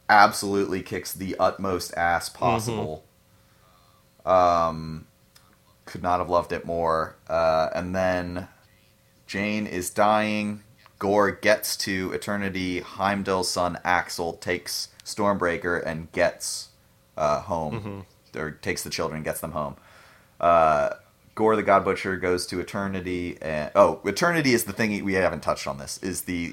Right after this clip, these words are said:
Speaker 1: being at the center of the universe that grants one wish to whoever finds
Speaker 2: Yeah,
Speaker 1: Eternity.
Speaker 2: that was pretty cool. And I thought
Speaker 1: Uh,
Speaker 2: the way they
Speaker 1: yeah.
Speaker 2: designed it and the, uh,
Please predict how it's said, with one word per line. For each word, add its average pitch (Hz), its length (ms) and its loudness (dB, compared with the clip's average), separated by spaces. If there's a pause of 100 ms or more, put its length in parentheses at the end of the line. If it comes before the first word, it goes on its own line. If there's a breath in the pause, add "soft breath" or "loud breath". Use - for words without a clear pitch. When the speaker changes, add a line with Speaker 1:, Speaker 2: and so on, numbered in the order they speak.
(120)
Speaker 1:
being 113 280 0
at 101 80 -4
the - 80 -10
center 117 280 2
of 92 80 -2
the 92 80 -6
universe 85 600 -4 (440 loud breath)
that 101 220 8
grants 98 460 2
one 101 300 2
wish - 240 0
to 90 140 -6
whoever 80 360 0
finds 73 480 -4
Speaker 2:
Yeah, - 80 -10
Speaker 1:
Eternity. - 420 -6
Speaker 2:
that 139 120 8
was 151 100 4
pretty 127 200 0
cool. 92 260 -10 (180)
And 127 140 2
I 131 80 6
thought 139 240 10
Speaker 1:
Uh, 117 300 2
Speaker 2:
the 104 60 -18
way 123 180 2
they 107 220 0
Speaker 1:
yeah. 104 200 4
Speaker 2:
designed 104 380 -4
it 104 180 -6
and 98 160 -10
the, 92 180 -10 (1000 soft breath)
uh, 90 320 -6